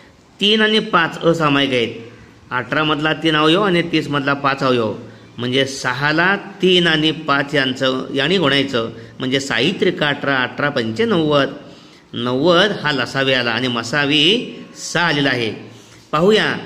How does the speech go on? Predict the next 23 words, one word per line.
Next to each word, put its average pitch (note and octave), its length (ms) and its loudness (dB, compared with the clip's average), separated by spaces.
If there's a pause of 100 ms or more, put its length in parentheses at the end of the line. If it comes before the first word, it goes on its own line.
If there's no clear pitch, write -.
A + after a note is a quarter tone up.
(300)
मसावी B2+ 540 -2
आणि E3+ 240 2
लसावी D#3 480 0
यांचा C#3+ 460 0
गुणाकार C#3+ 500 -2
करायला D3 280 0
सांगितलं C#3 340 -2
आहे, A#2+ 100 2
करूया. C3 480 0 (100)
मसावी C3 440 -2
सहा F3+ 300 -2 (340)
आणि F3 180 0
लसावी F3 440 0
नव्वद. G3+ 480 4 (840)
अं, C3 380 -4
साही D3 380 -2
शून्य E3+ 320 0
शून्य, F3 380 0
साही D3+ 300 0
नव्वे E3+ 280 2
चोपन्न, G#3 340 0
पाचशे E3+ 380 -2
चाळीस. F3+ 400 2